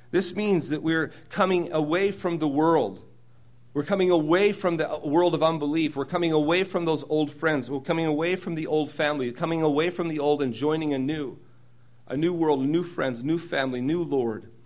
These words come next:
And we're actually being united. We're,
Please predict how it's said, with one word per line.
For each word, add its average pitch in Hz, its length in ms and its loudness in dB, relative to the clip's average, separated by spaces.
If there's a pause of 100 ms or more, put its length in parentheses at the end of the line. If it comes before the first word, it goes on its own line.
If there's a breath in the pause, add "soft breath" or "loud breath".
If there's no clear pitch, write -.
(220 soft breath)
And 143 140 0
we're 156 100 4
actually 190 320 2
being 151 300 -2
united. 143 600 0 (600 soft breath)
We're, 151 180 2